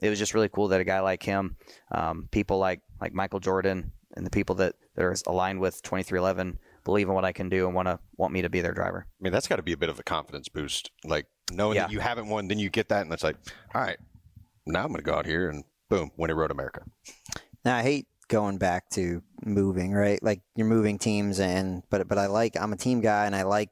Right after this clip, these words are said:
Speaker 3: the behind the scenes stuff that maybe people don't get to see. Now, obviously, it's gonna be awkward when you talk to ownership or whatever.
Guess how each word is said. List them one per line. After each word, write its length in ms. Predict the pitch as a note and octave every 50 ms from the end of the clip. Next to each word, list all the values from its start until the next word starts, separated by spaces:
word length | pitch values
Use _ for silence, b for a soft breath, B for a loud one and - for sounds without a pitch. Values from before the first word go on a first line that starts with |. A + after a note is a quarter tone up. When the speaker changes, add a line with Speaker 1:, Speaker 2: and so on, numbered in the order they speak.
| _ -
Speaker 3:
the 80 | G2
behind 420 | F2 E2+ F2+ - - G#2+ G#2+ G2 F#2
the 60 | -
scenes 340 | - - G#2+ G#2 G2+ F#2 -
stuff 240 | - G#2 F#2+ F#2+
that 180 | - G2 - -
maybe 400 | - G#2+ A2 A#2 A#2+ A#2 G#2 G#2+
people 300 | - - - A2 G2+ F#2+
don't 160 | F#2 F#2+ F#2+
get 140 | - - -
to 60 | -
see. 240 | - - - G2 F#2+
Now, 180 | F2+ E2+ E2+ G#2+
obviously, 520 | B2 B2+ A2+ A#2+ A2 - - G#2 G2 F#2+
it's 140 | F#2 - -
gonna 200 | - G#2 F#2+ F2+
be 140 | F#2 F#2 -
awkward 420 | - F2 F#2+ F#2 - G2+ F#2 F2
when 160 | F#2 F#2 F#2 F2+
you 80 | F#2+
talk 280 | - - G#2 G2 F#2 -
to 160 | - F#2 F2
ownership 640 | - F#2+ F#2+ F#2+ F#2 F2+ - - - F#2+ F2+ F2+ -
or 80 | G2
whatever. 540 | F#2+ F#2+ F#2 F2+ F2 F#2 F2+ F2+ F2+ F2+ -